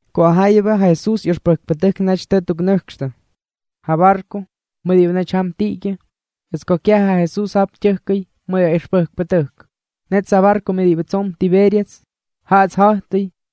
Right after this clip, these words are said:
It me hungon mo a tzakei nach lit kaija. Ko han le chahtun te ha vien a Dios a kukafshin moi. Ko tishte ko kia pöne Jesus hap. Ni ha ir pek petek. Es a ha tjökei barco hoch. Es nyuchste Capernaum ta sta de ha Jesus.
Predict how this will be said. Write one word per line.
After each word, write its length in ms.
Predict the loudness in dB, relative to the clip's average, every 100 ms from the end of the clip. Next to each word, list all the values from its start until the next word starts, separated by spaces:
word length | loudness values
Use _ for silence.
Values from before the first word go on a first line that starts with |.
| _ -4
It 160 | -2
me 120 | -2
hungon 440 | 0 0 0 -2 -2
mo 120 | -4
a 80 | -2
tzakei 440 | -2 0 0 0
nach 240 | -2 -6 -10
lit 160 | -12 -2
kaija. 460 | 0 0 -4 -10 -12 _ _ _
Ko 120 | -2
han 160 | 0 0
le 80 | 0
chahtun 460 | 0 0 -2 -4
te 140 | -2 0
ha 140 | 0
vien 240 | 0 -2 -2
a 80 | 0
Dios 260 | -2 -2
a 40 | -8
kukafshin 640 | _ -2 -2 -4 -8 -4
moi. 320 | -4 -6 -10 _ _ _ _ _ -8
Ko 120 | -4
tishte 460 | 2 2 2 0 0
ko 120 | 0
kia 200 | 0 0
pöne 340 | 0 0 0
Jesus 340 | 0 -2 -6 -2
hap. 180 | -4 -4 _ _ _ -2
Ni 120 | 2
ha 80 | 4
ir 200 | 2 0
pek 240 | -2 -4 -4
petek. 300 | -2 -2 -2 _ _ _ _
Es 140 | -2
a 60 | 2
ha 200 | 2 2
tjökei 640 | 2 0 0 -2 -2 -2 0
barco 320 | 0 0 -2
hoch. 400 | -2 -2 -4 _ _ _ _ -4
Es 200 | -4 -2
nyuchste 500 | -2 -2 -2 -4 -2
Capernaum 680 | -2 -2 -2 -2 -2 -4 -6
ta 140 | -6
sta 300 | -2 0 0
de 60 | 0
ha 140 | 0
Jesus. 540 | 0 -2 -6 -8 -12